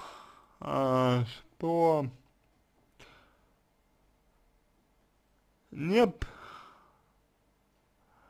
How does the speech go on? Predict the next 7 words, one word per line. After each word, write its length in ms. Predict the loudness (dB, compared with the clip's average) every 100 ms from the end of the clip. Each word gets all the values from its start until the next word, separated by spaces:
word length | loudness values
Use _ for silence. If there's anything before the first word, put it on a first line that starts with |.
| _ _ _ _ _ _ _ _ _ -8
а, 460 | 2 6 8 8
какого-то 720 | 6 0 2 2 2 2 2 2
единой, 720 | 0 -2 0 2 2 2 -4 -6
какого-то, 560 | -2 0 2 2 -2
какой-то 520 | -2 -2 0 0 0
единой 460 | -2 -4 -4 -2 0
нормы, 600 | 0 2 4 2 -2 -6